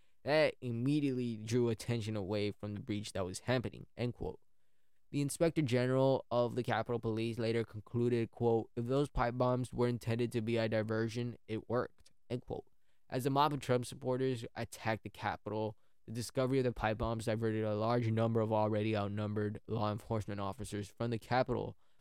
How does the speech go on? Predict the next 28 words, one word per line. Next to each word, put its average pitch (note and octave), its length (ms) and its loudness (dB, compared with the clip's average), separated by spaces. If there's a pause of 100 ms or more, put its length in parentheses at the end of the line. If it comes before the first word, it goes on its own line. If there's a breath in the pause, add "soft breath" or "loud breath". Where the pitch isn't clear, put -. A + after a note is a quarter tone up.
Police, C#3 320 2
ca-, - 260 -10
sorry, A2 240 -2
Cap-, - 220 -8 (1400)
Capitol B2+ 340 2
Police A#2+ 420 0
Inspector A2+ 520 -6
General A2 460 -4
Michael A2 440 -2
Bolton A#2+ 440 -2 (200)
testified A#2 560 0
before A2 300 -2
Congress A2+ 480 -2
that A2 100 -6
the A2+ 80 -2
pipe A#2 300 -4
bombs, A2+ 400 -2 (580)
uh, A2 460 0
drew A2+ 420 -2
three C#3 220 -2
teams A#2 440 -6
to G#2 120 -6
investigate F#2 640 -8 (220)
and G#2 240 -2
left A2 300 0
only A#2 200 -2
one A#2 260 0
squad G#2 560 0